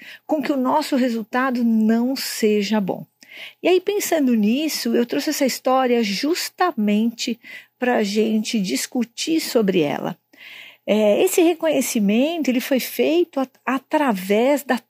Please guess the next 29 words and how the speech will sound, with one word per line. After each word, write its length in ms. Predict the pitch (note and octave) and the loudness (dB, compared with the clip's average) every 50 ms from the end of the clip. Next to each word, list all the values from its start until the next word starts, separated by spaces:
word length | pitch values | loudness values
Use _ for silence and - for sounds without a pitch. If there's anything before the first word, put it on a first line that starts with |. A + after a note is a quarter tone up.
| _ _ | _ _
técnica 580 | E4 E4+ F4+ F4+ _ - C4+ C4 B3+ - B3+ | -2 -2 -2 -2 _ -2 0 0 0 0 -2
que 140 | A#3 - A#3 | -2 -2 -2
a 40 | G#3+ | -2
pessoa 720 | - G#3+ G3 - - G3 G3 G3 F#3 F#3+ F#3+ G#3 G#3+ A#3 - _ _ _ _ _ _ _ | -2 -4 -6 -4 -2 -2 0 2 2 0 0 -2 -8 -12 -16 _ _ _ _ _ _ _
apresentava. 840 | G#3+ G3 - G#3+ G3+ G3 F#3+ F#3+ F#3 F3 E3 - F3 E3+ - D#3+ F3 | -8 -6 0 2 4 4 4 2 0 0 -2 -2 -2 -2 -2 -2 -4
Então, 160 | F#3+ F#3+ C4 | -4 -2 -2
a 60 | C4 C4+ | -2 -2
pessoa 300 | C4+ C4+ - - D4 - | -2 -4 -2 0 -2 -2
tinha 180 | - - C#4+ | 0 -2 0
um 40 | C4+ | 0
resultado 460 | A#3 C4+ B3 - - C4 C4+ B3 C4 | 0 0 0 0 0 0 0 2 0
muito 480 | C4 B3 A#3+ B3 D4 F4 F#4 - - F4 | 0 2 2 0 0 -2 -6 -8 -8 -4
bom 320 | D#4 A#3 G#3 G#3 G#3+ A#3 - _ - - - - - - _ | 0 2 2 2 2 -2 -4 _ -16 -18 -18 -18 -18 -2 _
em 120 | C4 B3+ | 2 4
relação 480 | B3 D4 C#4+ C#4 A#3+ - - C#4+ C#4+ C#4+ | 4 4 2 2 0 -2 -2 -2 -2 -2
à 60 | D4 | -2
técnica. 920 | - _ _ - G#3+ F3+ E3+ - _ - - E3+ E3 - - - - - - _ _ - - - _ | -6 _ _ 0 0 0 0 -4 _ -8 -8 -8 -8 -8 -8 -10 -12 -12 -12 _ _ -20 -20 -10 _
E 60 | - C#4+ | 0 0
o 60 | C4+ | 0
que 220 | - - - D#4 | 0 -2 0 2
ela 200 | E4 F4 F4+ F#4 F4 | 2 4 4 4 2
esperava 840 | C4+ - - - - - A#3 G#3+ G3 G#3 A3+ C4+ E4 F4+ D4 C4 | 2 0 -4 -6 -2 0 0 2 2 2 0 0 0 0 0 0
é 60 | B3 | 0
que 80 | - C#4+ | 0 0
ela 100 | C4+ C4 | 0 -2
fosse 320 | - - C4+ C4+ - - | 0 0 -2 -2 0 -2
reconhecida 1120 | A#3+ F#3 F#3+ C#4 E4 E4+ - _ - D#4 C#4+ A#3+ A3 G#3+ - - - - C4 B3+ B3 C4+ B3 | -2 0 2 0 0 0 -4 _ -6 -2 0 0 0 0 0 -4 -6 -6 -6 -4 -4 -4 -6
por 260 | - - B3+ B3 G3+ | -6 -4 -2 0 2
ela, 420 | F#3 F3+ F3+ F3 E3+ E3 E3 F3 | 2 2 2 2 0 -2 -4 -8